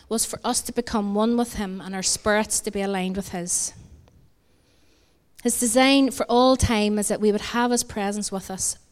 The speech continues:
at all times, always. The Holy Spirit is available to us right now.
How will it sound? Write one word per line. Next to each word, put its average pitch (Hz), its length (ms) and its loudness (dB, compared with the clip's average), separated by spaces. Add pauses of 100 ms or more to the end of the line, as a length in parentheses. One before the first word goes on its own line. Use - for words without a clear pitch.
(140)
at 220 280 -2
all 226 260 0
times, 165 600 -10 (120)
always. 196 680 -8 (2000)
The - 80 -10
Holy 311 320 -2
Spirit 185 480 -6
is 202 140 -10
available 202 540 -8 (100)
to 196 140 -10
us 185 260 -10
right 180 240 -12
now. 160 180 -14